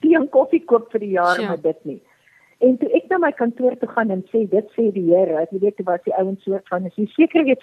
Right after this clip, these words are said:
Speaker 1: van die Here gehoor?"
Speaker 2: Mm. <laughs>
Speaker 1: En, ehm, die jaar van lockdown, ons het dit toe nou so 'n bietjie gegroei in, ehm, eh, op daai stadium het ons seker so dertig duisend rand 'n jaar toe nou met,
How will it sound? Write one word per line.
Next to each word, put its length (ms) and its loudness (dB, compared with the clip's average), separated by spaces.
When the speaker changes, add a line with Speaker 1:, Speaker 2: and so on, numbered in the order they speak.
Speaker 1:
van 100 -10
die 160 -4
Here 180 -2
gehoor?" 320 0
Speaker 2:
Mm. 300 -2
<laughs> 160 -8
Speaker 1:
En, 360 4
ehm, 380 -2
die 180 -2
jaar 420 0
van 260 -6
lockdown, 800 -4
ons 200 -2
het 100 -8
dit 140 -6
toe 100 -6
nou 160 -4
so 100 -14
'n 40 -14
bietjie 220 -12
gegroei 580 -4
in, 160 -4
ehm, 360 -8
eh, 320 2
op 180 -4
daai 240 2
stadium 400 -2
het 140 -8
ons 160 -8
seker 220 -10
so 120 -12
dertig 460 0
duisend 360 -2
rand 240 -2
'n 100 -6
jaar 380 2
toe 80 -8
nou 200 -2
met, 200 -10